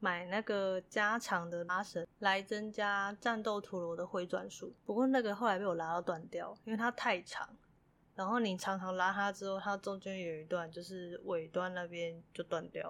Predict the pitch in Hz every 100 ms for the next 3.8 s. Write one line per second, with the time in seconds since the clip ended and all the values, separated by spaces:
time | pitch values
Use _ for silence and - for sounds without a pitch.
0 | - 233 - 262 269 220 226 247 254 226
1 | 247 214 196 190 185 190 180 175 190 190
2 | 180 175 175 - 180 175 185 - - 208
3 | 202 196 185 170 170 170 175 175